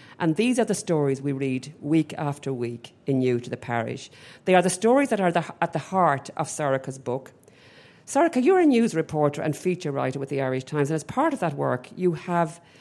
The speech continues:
a specific focus on migration and immigrant communities in Ireland. What, what, what, what inspired you to, to take that focus?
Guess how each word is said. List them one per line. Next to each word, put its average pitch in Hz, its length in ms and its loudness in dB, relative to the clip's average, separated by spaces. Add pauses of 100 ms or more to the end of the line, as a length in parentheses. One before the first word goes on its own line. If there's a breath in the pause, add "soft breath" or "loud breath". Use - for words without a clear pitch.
(480 loud breath)
a - 40 -2
specific - 600 0
focus 131 480 -2
on 143 200 0
migration 135 600 -2
and 131 80 -2
immigrant 131 380 -2
communities 127 540 -10
in 120 80 -6
Ireland. 117 500 -10 (560 soft breath)
What, - 320 -6 (720)
what, 330 160 -12
what, 302 180 -10
what 349 100 -10
inspired 226 480 -6
you 143 60 -12
to, 147 240 -12
to 151 260 -6 (300)
take 185 320 -6
that - 180 -12
focus? - 560 -16